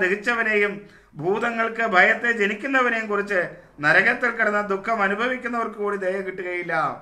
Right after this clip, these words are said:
അവർ ഏതേത് യോനിയിൽ ജനിച്ചാലും ആ ജാതിക്കാർ അവരെ അനുഗ്രഹിക്കുകയുമില്ല.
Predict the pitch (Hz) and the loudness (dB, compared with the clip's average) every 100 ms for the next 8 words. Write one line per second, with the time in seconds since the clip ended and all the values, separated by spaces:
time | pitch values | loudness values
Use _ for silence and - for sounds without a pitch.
0 | - - - _ 143 170 180 160 147 208 | -18 -20 -20 _ 0 4 4 4 2 2
1 | 233 254 254 226 202 202 202 185 185 190 | 4 2 2 0 0 2 2 0 -2 0
2 | 185 180 156 139 - - - 139 208 190 | 0 0 -2 -10 -18 -16 2 6 6 8
3 | 185 180 175 180 175 165 165 160 160 185 | 8 6 4 6 6 6 4 2 0 2
4 | 196 190 175 170 160 156 | 2 0 -4 -4 -4 -2